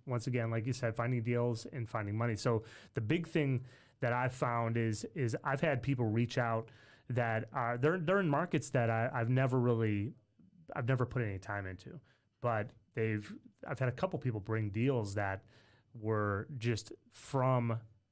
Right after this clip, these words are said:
a product of them seeing content saying, like, "Hey, by the way, do you buy here?"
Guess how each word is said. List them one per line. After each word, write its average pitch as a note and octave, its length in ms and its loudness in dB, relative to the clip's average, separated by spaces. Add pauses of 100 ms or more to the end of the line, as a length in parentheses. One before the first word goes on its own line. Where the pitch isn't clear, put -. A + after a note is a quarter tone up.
(140)
a B2+ 40 -6
product B2 400 -2
of G#2+ 140 0
them A#2+ 180 0
seeing G#2+ 280 -4
content C3+ 420 -6
saying, G#2+ 500 -2
like, A2+ 280 -4 (140)
"Hey, C3 260 2
by A2+ 260 0
the A#2+ 80 0
way, A#2 140 2
do G#2 80 -4
you G#2+ 80 0
buy A2 320 -2
here?" C#3 480 -4